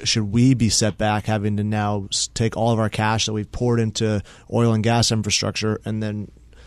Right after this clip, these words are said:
charge head on into renewables when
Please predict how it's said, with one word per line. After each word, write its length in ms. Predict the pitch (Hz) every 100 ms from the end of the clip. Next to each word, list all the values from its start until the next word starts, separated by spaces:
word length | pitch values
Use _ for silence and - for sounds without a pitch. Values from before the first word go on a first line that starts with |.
| - - - - _
charge 360 | - 131 127 117
head 160 | 123 123
on 180 | 120
into 200 | 117 110
renewables 760 | 107 107 135 160 117 117 113 - -
when 440 | 117 120 113 110